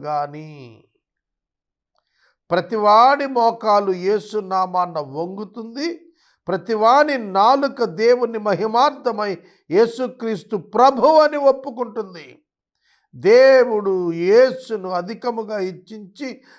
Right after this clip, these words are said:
ప్రతి నామమునకు పైనామమును ఆయనకు, యేసునకు అనుగ్రహించెను. అర్థమైందా?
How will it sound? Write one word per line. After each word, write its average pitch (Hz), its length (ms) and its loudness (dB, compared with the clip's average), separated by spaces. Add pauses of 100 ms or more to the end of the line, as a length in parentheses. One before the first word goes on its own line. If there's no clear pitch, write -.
(140)
ప్రతి 233 240 -4
నామమునకు 269 800 0
పైనామమును 240 1000 0
ఆయనకు, 214 1000 -2 (240)
యేసునకు 185 1000 -2 (240)
అనుగ్రహించెను. 185 1700 -6 (2250)
అర్థమైందా? 127 560 -12